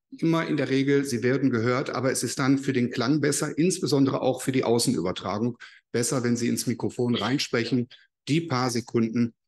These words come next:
haben wir in jedem Fall Zeit. Und eine zweite Bitte ist, halten Sie keine Co-Referate.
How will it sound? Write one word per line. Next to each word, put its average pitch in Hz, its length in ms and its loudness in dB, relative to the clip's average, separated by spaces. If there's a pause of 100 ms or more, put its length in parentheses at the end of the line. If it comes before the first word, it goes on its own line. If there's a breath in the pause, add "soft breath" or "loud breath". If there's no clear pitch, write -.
(120)
haben 110 280 0
wir 180 120 2
in 110 120 2
jedem 101 260 0
Fall 101 240 -4
Zeit. 123 640 -2 (480)
Und 139 140 2
eine 123 180 2
zweite 123 420 0
Bitte 151 240 -2
ist, - 560 -2 (500)
halten 135 400 0
Sie 123 380 -2
keine 113 400 0
Co-Referate. 90 960 -2